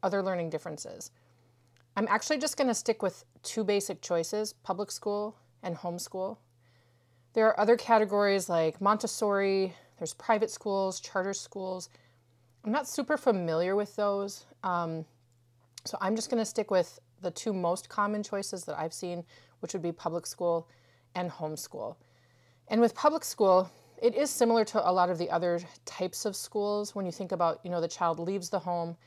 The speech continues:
they work with other people, you're kind of at the mercy of, you know, the choices that are available to you.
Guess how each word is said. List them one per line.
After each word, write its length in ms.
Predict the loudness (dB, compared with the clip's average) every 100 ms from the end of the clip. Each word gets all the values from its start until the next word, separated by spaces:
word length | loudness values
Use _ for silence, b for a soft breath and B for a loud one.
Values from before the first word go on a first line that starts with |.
| b b
they 80 | -6
work 240 | 0 0 0
with 140 | -8 -2
other 240 | -2 -2
people, 580 | -4 -8 -6 0 0 0 -6 b b -10
you're 80 | -6
kind 180 | -2
of 80 | -2
at 80 | -2
the 60 | -2
mercy 420 | -2 -4 -2 0
of, 160 | 0 -2
you 60 |
know, 140 | -6 -6
the 80 |
choices 440 | -6 -4 -4 -4 -2
that 220 | 0 0 0
are 120 | -2
available 460 | 0 -2 0 -4
to 240 | -6 -8 -6
you. 320 | -4 -4 -6